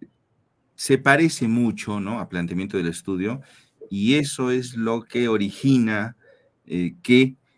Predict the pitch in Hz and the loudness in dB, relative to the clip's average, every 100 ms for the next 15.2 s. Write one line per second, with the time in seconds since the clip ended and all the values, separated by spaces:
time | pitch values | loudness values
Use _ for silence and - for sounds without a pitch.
0 | _ - 104 101 98 104 120 120 120 117 | _ -4 -2 0 0 0 0 0 -6 -4
1 | 104 101 - 85 57 62 82 92 - 101 | -4 -4 -8 -10 -8 -8 -6 -8 -6 -8
2 | 95 127 123 117 107 104 104 120 - 92 | -2 0 0 -2 -4 -4 -6 -8 -6 -4
3 | 101 113 117 117 - _ _ _ _ 87 | 0 0 -2 -6 -12 _ _ _ _ -14
4 | - 110 95 - - _ _ - 113 151 | -8 -6 -6 -8 -20 _ _ 2 4 6
5 | 143 139 - 87 - 85 - 71 80 71 | 4 2 -4 -6 -4 -6 -8 -6 -6 -4
6 | 80 95 95 87 73 73 80 110 - _ | -6 -4 -2 -2 -4 -8 -10 -12 -16 _
7 | _ _ _ _ _ _ - 92 104 113 | _ _ _ _ _ _ -10 -6 -2 2
8 | 165 143 120 104 104 107 127 135 120 92 | 4 2 0 -2 -2 0 0 0 -2 -4
9 | 92 - 117 101 104 104 131 - - 90 | -6 -4 -2 -2 -4 -4 -8 -8 -8 -8
10 | - 110 95 85 85 92 107 - 92 87 | -6 -6 -4 -4 -4 -4 -6 -6 -6 -4
11 | 85 - - 87 _ 110 101 101 85 78 | -4 -6 -14 -16 _ -2 0 0 -2 -4
12 | 71 71 76 71 - 117 78 - _ _ | -8 -10 -12 -12 -6 -6 -6 -12 _ _
13 | _ _ _ _ _ _ _ - _ _ | _ _ _ _ _ _ _ -20 _ _
14 | - 92 90 87 101 101 95 85 78 - | -6 -6 -6 -4 -2 0 -2 -4 0 2
15 | 214 - | 2 0